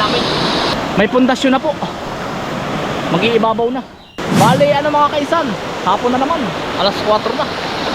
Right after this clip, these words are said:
Ay, Lunes na po uli. Tatambakan pa po namin ng isang dangkal.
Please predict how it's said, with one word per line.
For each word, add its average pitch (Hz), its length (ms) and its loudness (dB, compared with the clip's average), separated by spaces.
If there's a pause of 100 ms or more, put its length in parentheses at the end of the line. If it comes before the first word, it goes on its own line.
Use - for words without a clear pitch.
(160)
Ay, 202 80 4 (800)
Lunes 262 240 2
na 294 80 0
po 277 240 2
uli. 302 80 2 (1040)
Tatambakan 240 480 0
pa 240 160 -2
po 247 80 0
namin 240 320 2
ng 226 120 0 (360)
isang 214 160 2
dangkal. 208 400 -2